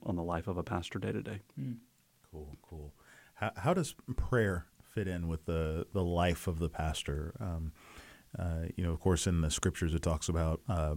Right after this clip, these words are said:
Speaker 3: men lifting up holy hands and so
Speaker 1: Mm-hmm.
Speaker 3: on in First Timothy. Wh-
Speaker 1: Yeah.
Speaker 3: why is it important for pastors to be men of prayer?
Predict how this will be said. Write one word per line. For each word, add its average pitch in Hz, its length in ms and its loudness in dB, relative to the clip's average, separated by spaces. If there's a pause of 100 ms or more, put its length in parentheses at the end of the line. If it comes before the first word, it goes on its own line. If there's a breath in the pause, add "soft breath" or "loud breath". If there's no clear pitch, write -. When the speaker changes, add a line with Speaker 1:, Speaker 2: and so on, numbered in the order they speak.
Speaker 3:
men 82 320 4
lifting 85 300 2
up 82 100 2
holy 85 300 4
hands 82 400 2
and 85 160 6
so 85 140 4
Speaker 1:
Mm-hmm. 82 80 2
Speaker 3:
on 82 180 2
in 78 80 0
First - 260 -4
Timothy. 80 420 -2 (320 loud breath)
Wh- 110 120 0
Speaker 1:
Yeah. 101 60 2
Speaker 3:
why 113 160 8
is 123 120 4
it 131 60 4
important 101 480 0
for 90 80 -2
pastors 85 480 -6
to - 80 -14
be 87 80 -4
men 78 200 -4
of 73 140 -8
prayer? 71 400 -8